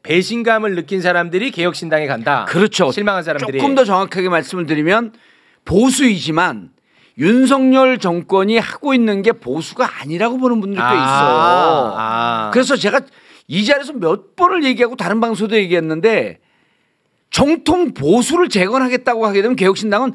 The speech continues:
Speaker 2: 지금도 살아날 수가 있어요.
Speaker 1: 아, 지금이라도?
Speaker 2: 살아날 수 있습니다.
Speaker 1: 오.
Speaker 2: 왜냐하면 실질적으로 부울경 이런 데 가면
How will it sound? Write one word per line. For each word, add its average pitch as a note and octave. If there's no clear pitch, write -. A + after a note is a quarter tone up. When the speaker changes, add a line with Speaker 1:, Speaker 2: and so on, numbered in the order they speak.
Speaker 2:
지금도 B3+
살아날 G3+
수가 D#3
있어요. B2+
Speaker 1:
아, -
지금이라도? F#3+
Speaker 2:
살아날 G#3+
수 -
있습니다. C3+
Speaker 1:
오. D3
Speaker 2:
왜냐하면 D3
실질적으로 C4
부울경 F#3
이런 F3
데 F3+
가면 C3